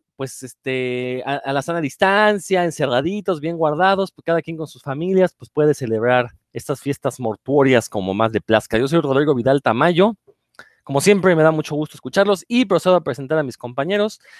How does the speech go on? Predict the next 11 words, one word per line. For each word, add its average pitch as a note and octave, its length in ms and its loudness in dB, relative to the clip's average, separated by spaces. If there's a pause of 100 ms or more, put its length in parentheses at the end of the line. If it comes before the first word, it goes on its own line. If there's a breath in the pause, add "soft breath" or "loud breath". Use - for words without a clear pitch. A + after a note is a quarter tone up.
(320 soft breath)
Ahí F3 180 6
tengo F#3+ 260 4
al D#3+ 100 4
doctor F#3+ 440 2 (160)
Héctor F3+ 360 0
McCoy. F#3+ 580 2
¿Cómo F#3 160 -6
estás, F3+ 260 0
mi E3 120 -8
querido D3 200 -2
Héctor? C3+ 300 -4